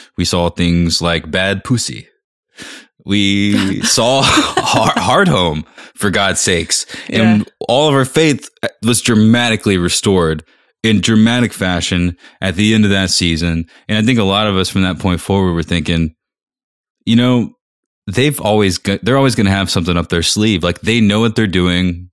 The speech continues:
Speaker 1: We can trust them. We can trust them. Season six came around.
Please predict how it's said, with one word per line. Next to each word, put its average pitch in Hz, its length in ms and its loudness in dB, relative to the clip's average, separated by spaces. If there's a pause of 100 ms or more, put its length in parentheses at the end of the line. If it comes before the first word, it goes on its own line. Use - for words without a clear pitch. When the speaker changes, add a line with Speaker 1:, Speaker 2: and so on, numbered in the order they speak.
(120)
Speaker 1:
We 98 120 -2
can 90 120 -2
trust 80 300 -4
them. 71 220 -12 (580)
We 98 140 -2
can 92 180 -2
trust 78 340 -6
them. 60 260 -18 (440)
Season 101 340 0
six - 340 -2
came 120 220 2
around. 120 580 2